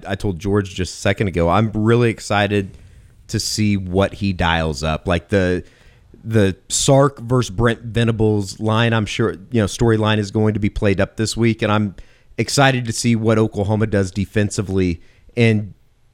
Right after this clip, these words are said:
different things that they haven't shown so far, because I think that there is a trust with what they're doing defensively, and they can trust a defensive line to be able to stop the run or at least test Texas to have to make some plays and make Quinn Ewers make some plays.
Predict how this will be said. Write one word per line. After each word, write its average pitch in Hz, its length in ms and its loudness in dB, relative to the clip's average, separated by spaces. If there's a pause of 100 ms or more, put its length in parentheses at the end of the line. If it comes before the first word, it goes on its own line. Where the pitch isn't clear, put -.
(160)
different 165 400 2
things 123 240 2
that 113 140 -2
they 107 80 0
haven't 110 260 -2
shown 113 400 2
so 101 220 0
far, 95 320 0
because 127 680 0 (300)
I 135 100 0
think 160 200 -2
that 180 120 -4
there 180 160 6
is 294 160 2
a 202 60 2
trust - 480 -6
with 127 140 0 (260)
what 135 260 2
they're 135 180 4
doing 120 340 2
defensively, 107 560 -2
and 113 100 0
they 127 80 2
can 139 140 -6
trust 196 380 -2 (320)
a 131 100 0
defensive 127 420 0
line 113 220 2
to 117 60 0
be 117 120 2
able 107 140 0
to 107 60 -2
stop - 320 -2
the 113 60 -2
run 110 220 2
or 117 160 4
at 117 80 0
least 123 340 -2 (320)
test - 420 -2
Texas - 640 0 (320)
to 120 420 2
have 127 240 -2
to - 80 -2
make 123 240 2
some 107 140 -4
plays 90 260 -2
and 98 220 -2
make 127 340 2
Quinn 113 220 0
Ewers 98 260 0
make 92 160 -2
some - 140 -12
plays. - 320 -10